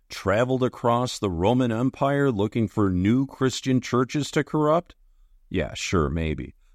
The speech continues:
But let's use Occam's razor here instead. What do we know?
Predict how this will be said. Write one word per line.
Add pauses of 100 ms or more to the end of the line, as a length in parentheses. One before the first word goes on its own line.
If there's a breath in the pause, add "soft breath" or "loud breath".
But (300)
let's
use (100)
Occam's
razor
here
instead. (540)
What
do
we
know?